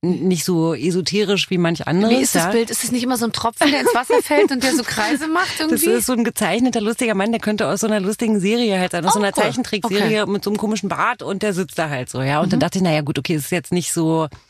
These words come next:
Speaker 1: ne, das Bild halt irgendwie, ge-, da habe ich gedacht, das muss jetzt, also wenn's nicht klappt, dann klappt's halt nicht, ne,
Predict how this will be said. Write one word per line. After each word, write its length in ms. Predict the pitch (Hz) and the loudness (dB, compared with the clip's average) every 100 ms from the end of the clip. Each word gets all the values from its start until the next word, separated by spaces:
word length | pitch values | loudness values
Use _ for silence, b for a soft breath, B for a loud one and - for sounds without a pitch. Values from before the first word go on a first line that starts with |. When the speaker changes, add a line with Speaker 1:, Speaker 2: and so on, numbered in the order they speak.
| B B B | B B B
Speaker 1:
ne, 240 | 202 147 135 | -6 -4 -4
das 160 | 180 156 | -6 -2
Bild 240 | 190 208 | 0 2
halt 160 | 208 143 | 0 0
irgendwie, 340 | 160 180 180 160 | 0 0 0 -2
ge-, 140 | 156 | -4
da 100 | 156 - | -4 -2
habe 120 | 170 | -2
ich 60 | 170 | -2
gedacht, 220 | 151 165 | -4 -2
das 140 | 143 147 | -2 -2
muss 160 | 139 | 0
jetzt, 320 | 160 - - | -2 -4 -6
also 200 | 135 156 | -6 -4
wenn's 200 | 123 165 | -2 -2
nicht 160 | 180 - | -4 -2
klappt, 180 | 185 - | -4 -2
dann 100 | 143 | -4
klappt's 260 | 151 - | -4 -4
halt 160 | 151 - | -8 -8
nicht, 180 | 120 - | -12 -6
ne, 200 | 165 | -6